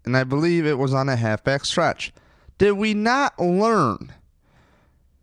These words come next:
that Mike Tolbert is a north-south runner?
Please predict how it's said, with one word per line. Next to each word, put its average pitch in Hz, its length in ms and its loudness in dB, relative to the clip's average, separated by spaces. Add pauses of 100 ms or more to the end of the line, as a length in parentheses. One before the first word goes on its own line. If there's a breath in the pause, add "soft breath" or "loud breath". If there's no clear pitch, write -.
(260)
that 220 380 2 (200)
Mike 233 380 0
Tolbert 196 540 2 (320)
is 226 180 0
a 247 60 2
north-south 226 1080 0 (100)
runner? 185 640 2